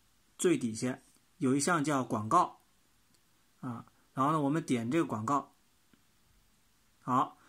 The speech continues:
这个时候呢，在上方大家看到了吧？它有一项叫限制广告跟踪，我们把这个限制广告跟踪这一项，我，我们给它点开。这样的话呢，就能够规避我们的个人的一些兴趣或者一些，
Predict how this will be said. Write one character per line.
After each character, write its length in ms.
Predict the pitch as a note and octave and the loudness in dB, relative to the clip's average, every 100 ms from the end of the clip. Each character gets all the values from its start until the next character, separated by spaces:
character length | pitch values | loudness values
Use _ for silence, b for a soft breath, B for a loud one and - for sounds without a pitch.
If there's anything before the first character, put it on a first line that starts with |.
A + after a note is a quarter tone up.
| b | b
这 100 | - | 2
个 60 | G3+ | 2
时 100 | E3+ | 4
候 120 | F3 | 4
呢， 140 | E3+ D#3 | 4 2
在 140 | F3+ | 0
上 220 | E3 G3 | 4 2
方 160 | D#3+ E3 | 4 2
大 60 | |
家 100 | D#3+ | 2
看 220 | E3+ E3+ D3+ | 2 0 0
到 120 | C3 | 0
了 100 | B2 | 0
吧？ 240 | A2+ A2 - B B _ | -2 -4 -10 B B _
它 140 | F3 | 0
有 140 | D#3 | 2
一 60 | C3+ | 2
项 220 | D3+ E3 | 2 0
叫 160 | D3 C#3+ | 2 0
限 340 | - G#3 E3+ | 2 2 2
制 100 | C#3+ | 0
广 240 | C3 A#2 A2+ | -2 -2 0
告 200 | D3+ C#3 | 0 0
跟 180 | F3+ | 0
踪， 260 | F#3 G#3+ - _ _ b b b b b | 2 0 -2 _ _ b b b b b
我 120 | C#3+ | -2
们 80 | F#3 | 0
把 200 | E3 C3+ | 2 2
这 100 | E3 | 2
个 80 | D#3+ | 2
限 180 | - | 2
制 80 | F#3 | 0
广 180 | D3+ C3 | 0 0
告 100 | C#3 | 0
跟 200 | F#3 F#3+ | 0 0
踪 280 | F#3+ G3+ F#3+ | 2 0 0
这 100 | F#3 | 2
一 100 | C#3 | 2
项， 240 | C#3 C#3 | 2 0
我， 120 | B2 | 0
我 80 | B2 | 0
们 100 | C3+ | 0
给 80 | C3+ | 0
它 60 | C3+ | -2
点 180 | A#2 | -4
开。 260 | G#2 C#3+ C#3+ _ _ _ _ _ _ _ _ _ _ b b b b b _ | -4 -8 -8 _ _ _ _ _ _ _ _ _ _ b b b b b _
这 80 | A#3 | 2
样 120 | A3 | 4
的 80 | F#3+ | 6
话 200 | F3+ E3+ | 6 6
呢， 140 | D3+ | 4
就 140 | D3 D3+ | 2 2
能 200 | C#3 F3 | 2 2
够 160 | F3+ | 0
规 200 | D#3 G3 | 2 0
避 340 | G3 F3+ B2 - _ | 2 0 0 -4 _
我 140 | C3+ A#2+ | -2 0
们 100 | B2+ | 2
的 100 | D3 | 0
个 220 | E3 D#3+ | 2 2
人 100 | D3 | 2
的 80 | D3+ | 0
一 80 | |
些 280 | C3+ D#3 D#3 | 0 0 0
兴 240 | C#3 F#3 C#3 | 0 0 0
趣 200 | B2+ A#2 | 0 -2
或 160 | B2 | -2
者 100 | B2+ | -2
一 60 | B2 | 0
些， 380 | B2+ C#3+ C#3+ | 0 -2 -2